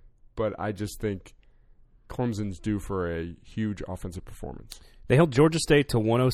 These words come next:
Speaker 2: seven rushing. N C State did.
Speaker 1: Yeah.
Speaker 2: Held Marshall to fifty-four. Held Virginia to ninety-three and Boston College to one twenty.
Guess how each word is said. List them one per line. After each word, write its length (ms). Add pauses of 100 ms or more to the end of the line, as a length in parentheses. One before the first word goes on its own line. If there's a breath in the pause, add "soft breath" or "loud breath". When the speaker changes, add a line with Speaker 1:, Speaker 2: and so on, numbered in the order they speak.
Speaker 2:
seven 280
rushing. 380 (560)
N 120
C 100
State 240
did. 180 (180)
Speaker 1:
Yeah. 300 (1080)
Speaker 2:
Held 220
Marshall 300
to 100
fifty-four. 580 (600)
Held 140
Virginia 360
to 80
ninety-three 920
and 120
Boston 280
College 300
to 80
one 200
twenty. 400